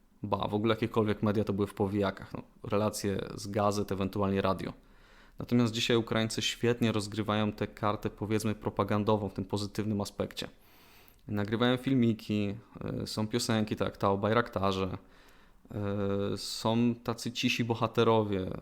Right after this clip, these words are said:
e, jak ten piesek Patron, który tam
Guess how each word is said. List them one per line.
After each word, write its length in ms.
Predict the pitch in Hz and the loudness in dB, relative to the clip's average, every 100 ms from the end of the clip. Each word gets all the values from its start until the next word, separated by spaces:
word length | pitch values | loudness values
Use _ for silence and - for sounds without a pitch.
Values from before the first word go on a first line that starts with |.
| - - 98 | -8 -6 -4
e, 60 | |
jak 220 | 95 107 - | -2 -4 -4
ten 120 | 101 | -4
piesek 400 | - 110 95 - | 0 0 0 0
Patron, 480 | 92 - 95 95 104 - | -2 0 -2 -2 -4 -12
który 340 | - - 98 | -12 -6 -4
tam 380 | 95 95 98 95 | -4 -4 -6 -6